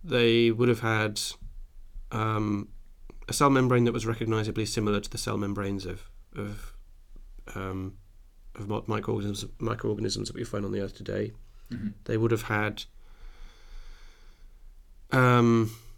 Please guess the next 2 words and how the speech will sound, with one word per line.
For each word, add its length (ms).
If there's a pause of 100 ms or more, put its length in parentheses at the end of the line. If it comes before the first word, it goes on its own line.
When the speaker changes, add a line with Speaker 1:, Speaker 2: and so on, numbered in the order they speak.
(1600)
Speaker 1:
some 540 (680)
genetic 500